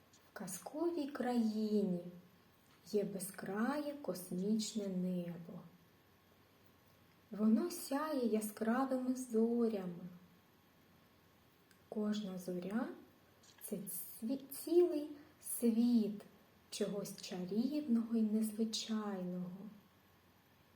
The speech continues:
Уявіть це казкове небо.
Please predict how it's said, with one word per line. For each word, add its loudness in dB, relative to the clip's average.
Уявіть 0
це -8
казкове -8
небо. -8